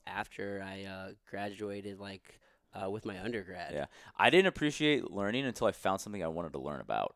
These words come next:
Speaker 1: Yeah.
Speaker 2: You know what I mean?
Speaker 1: So when
Speaker 2: Like
Speaker 1: was that for you?
Speaker 2: Um, I mean, honestly, after college.
Speaker 1: Yeah.
Speaker 2: Like, I started, you know, like, uh, and, and, like, listening to, like,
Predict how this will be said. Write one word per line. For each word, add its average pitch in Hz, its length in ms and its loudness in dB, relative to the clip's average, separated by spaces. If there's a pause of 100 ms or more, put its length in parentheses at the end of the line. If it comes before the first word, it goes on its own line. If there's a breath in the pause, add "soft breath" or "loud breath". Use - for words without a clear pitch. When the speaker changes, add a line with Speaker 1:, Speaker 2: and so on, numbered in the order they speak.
(340)
Speaker 1:
Yeah. 95 280 -10
Speaker 2:
You 95 80 -6
know 95 40 0
what 92 40 0
I - 40 -2
mean? 92 180 -2
Speaker 1:
So 120 60 -2
when 131 140 2
Speaker 2:
Like - 20 2
Speaker 1:
was 127 100 0
that 113 200 0
for 110 80 -6
you? 107 180 -2 (340 soft breath)
Speaker 2:
Um, 127 640 12 (160)
I - 100 -8
mean, 120 260 -8 (100)
honestly, 107 400 2
after 101 180 2
college. 98 520 6 (180)
Speaker 1:
Yeah. 98 240 -6
Speaker 2:
Like, 104 140 2
I 110 100 8
started, 110 420 4
you 107 100 -2
know, 101 120 2
like, 95 220 2
uh, 104 60 -2 (120)
and, 135 260 4
and, 175 140 2
like, 156 160 2
listening 143 260 -4
to, 139 120 0
like, 113 180 4